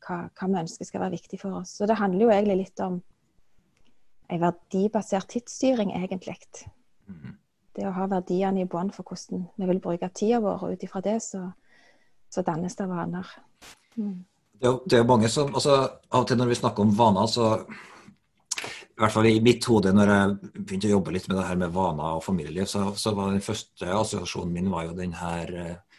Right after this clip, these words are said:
Speaker 2: familien med to lærere og tre døtre som liker å tegne og skrive og sitte i ro. Og så,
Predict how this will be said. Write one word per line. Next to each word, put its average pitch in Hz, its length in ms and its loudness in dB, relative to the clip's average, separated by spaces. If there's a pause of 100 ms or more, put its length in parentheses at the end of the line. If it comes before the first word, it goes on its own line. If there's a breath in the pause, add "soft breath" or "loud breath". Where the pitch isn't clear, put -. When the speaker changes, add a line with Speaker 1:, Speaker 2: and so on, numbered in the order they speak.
(200 soft breath)
Speaker 2:
familien 87 440 2
med 90 140 -2
to 85 220 -4
lærere 82 560 -4 (380)
og - 120 -16
tre - 220 -4
døtre - 360 -8
som 90 180 -4
liker 85 260 -4
å 80 100 -12 (140)
tegne 80 720 -6
og 80 140 -12
skrive 82 380 -8 (180)
og - 80 -12
sitte - 280 -8
i 76 40 -6
ro. 85 140 -6 (880 loud breath)
Og 95 100 -6
så, 98 480 2